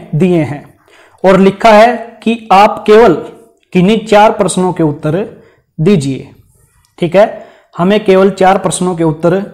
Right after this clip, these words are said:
देने हैं। आपको मैं exam का जो time दिखा देता हूँ, ये तीन आवर्स दे रखा है लेकिन केवल दो घंटे मिले हैं। ठीक है, Time इसमें तीन आवर्स लिखा है लेकिन online माध्यम में केवल कितना time मिला है, दो घंटे का।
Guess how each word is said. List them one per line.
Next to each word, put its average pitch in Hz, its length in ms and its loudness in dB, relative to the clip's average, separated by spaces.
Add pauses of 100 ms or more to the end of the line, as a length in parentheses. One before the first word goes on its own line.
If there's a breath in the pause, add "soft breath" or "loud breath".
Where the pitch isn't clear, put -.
(120)
देने 170 240 -2
हैं। 190 300 -4 (400 loud breath)
आपको 185 340 2
मैं 185 280 0 (140)
exam 180 460 0
का 180 160 0
जो 165 120 -2
time 180 300 0
दिखा 170 220 -2
देता 165 180 -4
हूँ, 175 200 -2
ये 175 120 0
तीन 196 280 0
आवर्स 170 340 -2
दे 170 120 0
रखा 170 260 -4
है 190 260 -2 (320 loud breath)
लेकिन 175 300 0
केवल 175 300 0
दो 180 180 2
घंटे 170 320 -2
मिले 175 240 0
हैं। 190 300 -6 (460)
ठीक 175 160 -2
है, - 260 -2 (800 soft breath)
Time 190 220 0
इसमें 190 240 -4
तीन 190 220 -2
आवर्स 175 300 -2
लिखा 185 240 -2
है 196 60 2
लेकिन 196 240 0
online 196 320 0
माध्यम 165 280 -2
में 175 160 -4
केवल 175 220 -2
कितना 170 340 -4
time 170 240 -4
मिला 165 180 -2
है, 202 120 -2
दो 180 160 -2
घंटे 151 320 -4
का। 143 180 -12